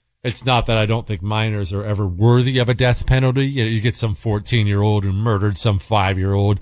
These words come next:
It's probably worthy of the death penalty, but I'm wishy-washy on the death penalty enough. The government can't seem to kill a, the correct adult half of the time. We definitely don't need to be lumping kids in there. That's just my thoughts on it.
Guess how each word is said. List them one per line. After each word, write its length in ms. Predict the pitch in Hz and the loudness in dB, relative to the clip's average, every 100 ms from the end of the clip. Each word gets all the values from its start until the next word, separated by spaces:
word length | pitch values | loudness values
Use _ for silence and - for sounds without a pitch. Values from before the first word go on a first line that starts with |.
| - _ _ _ | -6 _ _ _
It's 80 | |
probably 300 | - 151 127 | -2 0 2
worthy 360 | 98 123 135 139 | 2 2 2 0
of 60 | 135 | 0
the 80 | |
death 300 | 127 147 - | 0 -2 -2
penalty, 420 | 151 147 147 151 - - _ - | -2 -2 0 0 -2 -14 _ 0
but 120 | 135 | 2
I'm 200 | 165 147 | 2 2
wishy-washy 720 | 165 - 147 139 143 135 - | 0 0 -4 -2 -2 -2 -2
on 120 | 135 120 | -2 -2
the 60 | |
death 340 | 98 131 131 - | 0 -2 -2 -2
penalty 440 | 139 139 135 131 | -2 0 -2 0
enough. 440 | 107 117 131 - - _ _ | 0 0 0 -4 -20 _ _
The 100 | - | -6
government 540 | 101 143 156 160 156 - | 0 0 0 0 -2 -2
can't 300 | 143 151 131 | -2 0 -2
seem 300 | - 143 135 | -2 0 0
to 80 | 120 | -2
kill 380 | - 139 131 | 0 0 0
a, 60 | 123 | -4
the 200 | 113 117 | -4 -6
correct 460 | - 123 131 139 117 | -4 0 0 0 -2
adult 500 | 87 110 117 117 - | 0 2 2 0 0
half 280 | 139 139 | 0 0
of 140 | 151 131 | -2 -4
the 80 | 123 | 0
time. 440 | 143 151 156 165 - _ _ - | 2 2 0 -2 -8 _ _ -8
We 100 | 117 | -6
definitely 420 | 104 147 147 139 | -2 -2 0 0
don't 200 | 135 143 | 0 0
need 160 | 135 127 | 0 0
to 80 | |
be 160 | 123 120 | 0 0
lumping 480 | 117 131 127 131 110 | 0 0 0 -2 -2
kids 560 | - 135 139 143 127 | -2 0 0 -2 -4
in 280 | - 160 147 | -2 0 2
there. 540 | 147 147 160 160 165 147 | 2 0 0 0 -4 -6
That's 260 | - 143 - | -4 -4 -4
just 300 | - 147 - | -6 -6 -4
my 200 | 139 139 | -4 -4
thoughts 380 | 151 143 143 156 | -2 -2 -2 -4
on 180 | 139 | 0
it. 140 | 143 | 0